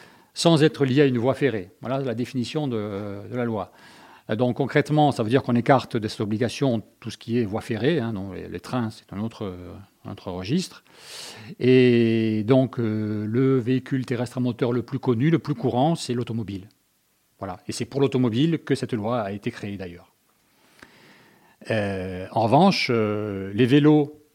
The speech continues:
ne sont pas considérés comme des véhicules terrestres à moteur, puisque,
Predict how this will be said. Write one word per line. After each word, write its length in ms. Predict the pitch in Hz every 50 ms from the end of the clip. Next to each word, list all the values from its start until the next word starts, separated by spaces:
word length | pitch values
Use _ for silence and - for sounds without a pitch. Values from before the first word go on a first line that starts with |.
| _ _ -
ne 80 | 107 101
sont 180 | - 123 104
pas 160 | 90 - 139
considérés 600 | 135 - 123 110 - 117 110 117 104 120 160 214 - _ _ _ _ _ _ _ _ _ _ _
comme 200 | _ - 127 117
des 120 | 107 120 110
véhicules 320 | 98 117 110 - - 120
terrestres 320 | - - 110 110 113 - 110
à 20 |
moteur, 460 | 101 104 101 - 147 185 190 - - _ _ _ _ _ _ _ _ _ _ _ _ _ _ _ _ _ _ _ _ _ _ _ _ _ _ _ _
puisque, 320 | - 139 127 - - 147